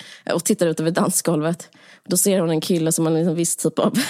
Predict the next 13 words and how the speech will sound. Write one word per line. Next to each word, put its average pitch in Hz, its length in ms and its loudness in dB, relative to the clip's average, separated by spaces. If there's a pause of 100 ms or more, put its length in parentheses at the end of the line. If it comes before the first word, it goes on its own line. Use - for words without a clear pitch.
(200)
<laughs> - 360 -20
pottfrisyr. 240 600 0
Så - 140 2
hon, 202 100 2
liksom, 208 180 2
råkar 202 200 0
fastna - 580 0
med 202 180 0
blicken 208 460 0
på 190 60 2
den 180 80 2
där 254 80 2
frisyren. 214 720 0